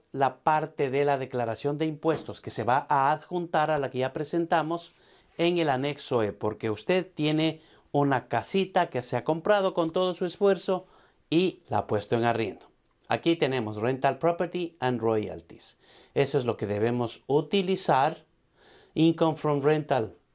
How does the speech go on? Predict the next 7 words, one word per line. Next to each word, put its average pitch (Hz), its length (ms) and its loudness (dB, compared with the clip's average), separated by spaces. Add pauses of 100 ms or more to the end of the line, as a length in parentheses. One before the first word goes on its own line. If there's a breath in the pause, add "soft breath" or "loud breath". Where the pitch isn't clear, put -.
(600)
o 104 100 -4
sea, 120 460 0
el 110 180 -4
ingreso 123 720 -2 (260 soft breath)
de 110 140 2
una 104 340 0
casa. - 440 -14